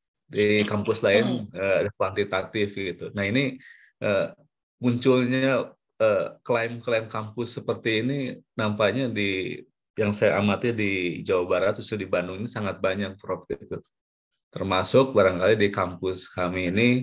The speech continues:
Speaker 1: eh, kan ada semacam kebijakan,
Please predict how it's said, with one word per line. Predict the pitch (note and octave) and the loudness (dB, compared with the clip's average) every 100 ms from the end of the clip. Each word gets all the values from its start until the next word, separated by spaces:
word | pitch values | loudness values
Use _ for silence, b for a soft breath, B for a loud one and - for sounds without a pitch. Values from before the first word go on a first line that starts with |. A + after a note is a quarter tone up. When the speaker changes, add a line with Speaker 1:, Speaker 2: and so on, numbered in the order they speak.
| B2+ _ _ _ _ - | -4 _ _ _ _ -12
Speaker 1:
eh, | - D#2+ - - | -6 -6 -6 -10
kan | - G#2+ G#2+ G2+ | -4 0 0 -2
ada | - F#2+ F2 | 0 2 2
semacam | - G#2 G2 | 2 0 0
kebijakan, | F#2 F#2 F2+ F#2+ F2 G#2+ | 0 -2 2 2 4 0